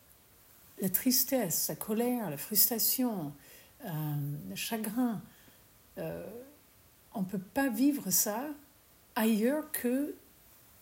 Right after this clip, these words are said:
ici, dans la manifestation de tout ce qui est. Dans l'absolu, entre guillemets, c'est quand on voit l'unité de toutes choses,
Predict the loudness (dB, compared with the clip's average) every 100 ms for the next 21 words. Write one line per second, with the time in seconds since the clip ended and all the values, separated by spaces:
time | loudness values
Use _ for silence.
0 | -20 -6 4 8 8 6 4 2 0 0
1 | 0 2 2 0 0 0 -2 -2 -4 -2
2 | -2 -4 -8 -14 -20 -20 -20 -20 -20 -20
3 | -20 -20 -20 -20 -20 -12 -4 0 0 -2
4 | -2 -2 -2 -4 -6 -6 -16 -18 -18 -18
5 | -20 -20 -20 -20 -20 -20 -20 _ 0 2
6 | 4 4 4 4 4 2 0 -4 -4 -2
7 | -2 -2 -4 -6 -8 -10 -8 -6 -4 -2
8 | -2 -2 0 0 -2 -6 -6 -10 -6 -4
9 | -4 -6 -8